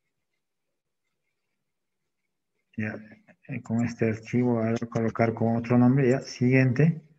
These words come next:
Finalizar. Ok. Ok. Ahora vamos a previsualizar.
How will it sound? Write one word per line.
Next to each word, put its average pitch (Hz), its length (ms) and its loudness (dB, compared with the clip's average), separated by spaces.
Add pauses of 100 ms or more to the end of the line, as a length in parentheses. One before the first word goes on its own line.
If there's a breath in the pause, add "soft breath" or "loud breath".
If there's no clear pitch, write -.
(580)
Finalizar. 107 800 -2 (760)
Ok. 123 220 -2 (2000)
Ok. 98 220 -4 (1600)
Ahora 113 200 -2
vamos 113 200 -2
a 113 80 -4
previsualizar. 110 1080 0